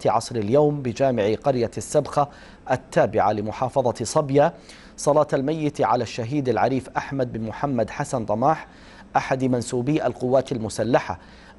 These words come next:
الذي استشهد بالخطوط الأمامية في الحد الجنوبي بمنطقة جازان.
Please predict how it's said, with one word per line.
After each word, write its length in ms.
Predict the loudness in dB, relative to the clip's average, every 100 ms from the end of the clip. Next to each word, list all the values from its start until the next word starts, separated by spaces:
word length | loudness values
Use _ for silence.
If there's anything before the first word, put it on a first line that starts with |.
| 2
الذي 240 | 2 2
استشهد 420 | -2 -6 -4 -2
بالخطوط 600 | -2 -2 -6 -4 -2 0
الأمامية 680 | -2 -2 -2 -2 -2 0 -2
في 220 | -2 -6
الحد 320 | -4 -2 -2
الجنوبي 600 | -4 -4 -6 -4 -2 -2
بمنطقة 520 | -2 -2 -4 -2 -2 -2
جازان. 480 | -2 -2 2 2